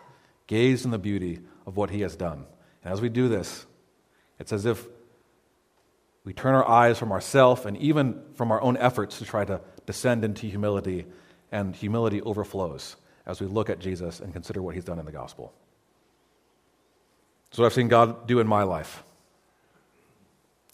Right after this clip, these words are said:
I have been proud. I have come to Seattle thinking, "I am the answer."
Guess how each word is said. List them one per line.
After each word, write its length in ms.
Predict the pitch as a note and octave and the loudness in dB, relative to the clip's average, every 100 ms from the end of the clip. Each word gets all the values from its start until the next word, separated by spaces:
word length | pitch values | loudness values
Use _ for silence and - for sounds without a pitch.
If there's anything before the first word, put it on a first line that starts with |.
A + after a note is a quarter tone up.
| - | 0
I 220 | G#2+ A#2+ | 6 6
have 120 | A#2 | 4
been 200 | G#2 G2+ | 0 -4
proud. 420 | - F#2 D#2+ C2+ - _ _ _ _ _ _ _ _ _ _ _ _ | -4 -4 -4 -6 -12 _ _ _ _ _ _ _ _ _ _ _ _
I 100 | - | -2
have 180 | A2 G#2 | 0 0
come 420 | - C3+ C#3 C#3 - - | 4 8 8 4 -4 -2
to 140 | C3 | -2
Seattle 640 | - A#2+ A#2 A2+ A2+ G#2+ - - - | 2 4 6 6 6 2 -4 -20 -20
thinking, 600 | - - D3 C3 A2 G2 - - _ _ _ _ - | 0 2 4 4 2 -2 -10 -20 _ _ _ _ 6
"I 280 | B2 C3 | 10 12
am 180 | B2+ A#2+ | 10 6
the 180 | G#2 G#2+ | 2 6
answer." 320 | E3 - G2 | 6 8 0